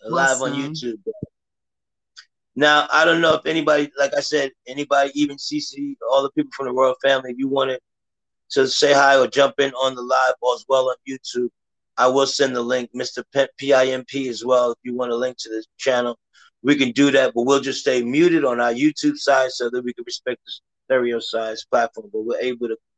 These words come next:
Speaker 1: anybody wants the link, just let me know. All right. Um, we're gonna play some of these messages. I'll leave it all on you, um, Good Vibes. Only thing I just have to ask if there are some priorities we would have to, um...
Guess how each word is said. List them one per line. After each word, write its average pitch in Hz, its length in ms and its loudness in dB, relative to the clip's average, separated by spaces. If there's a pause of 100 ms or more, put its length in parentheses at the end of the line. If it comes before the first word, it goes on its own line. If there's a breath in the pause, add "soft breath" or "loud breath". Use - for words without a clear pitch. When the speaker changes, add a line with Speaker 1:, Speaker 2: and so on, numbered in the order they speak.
(360)
Speaker 1:
anybody 127 340 4
wants 127 260 0
the 120 80 -6
link, 120 260 -4
just - 240 -10
let 104 160 -8
me 98 120 -20
know. 87 60 -20 (720)
All 156 140 6
right. 135 220 6 (260)
Um, 127 560 4 (240)
we're 131 60 0
gonna 135 180 2
play 143 200 2
some 139 180 0
of 139 40 -4
these 127 120 -6
messages. 135 400 -2
I'll 143 160 6
leave 160 200 4
it 151 60 6
all 143 160 6
on 139 140 -2
you, 139 240 -4
um, 117 220 -6
Good 123 280 -6
Vibes. 123 220 -2 (280 loud breath)
Only 170 220 6
thing 165 240 2
I 143 100 6
just 131 200 -4
have 143 160 4
to 135 80 0
ask 131 240 2
if 120 100 -12
there 131 180 0
are 123 160 4
some 120 220 -4
priorities 113 800 0 (160)
we 113 140 -6
would 107 160 -8
have - 220 -10
to, - 60 -20
um... - 240 -20